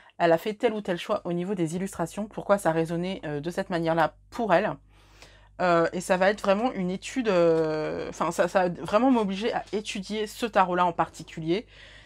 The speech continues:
Et, euh, ma foi, euh, pourquoi pas, hein, j'en, c'est, c'est pas plus mal.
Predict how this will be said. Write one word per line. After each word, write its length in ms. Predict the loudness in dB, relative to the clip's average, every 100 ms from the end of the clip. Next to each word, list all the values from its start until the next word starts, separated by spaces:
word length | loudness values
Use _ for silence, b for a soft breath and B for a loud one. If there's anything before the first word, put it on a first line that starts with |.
| B B
Et, 180 | 0 4
euh, 80 | 4
ma 160 | 4 -2
foi, 400 | -2 0 2 0
euh, 840 | 0 -4 -6 -8 -10 -12 -12 -14 -16
pourquoi 260 | -6 -6
pas, 140 | -4 -2
hein, 220 | -2 -2
j'en, 100 | -6
c'est, 380 | -8 -4 -4 -4
c'est 140 | 0
pas 100 | 0
plus 120 | 2
mal. 220 | 2 2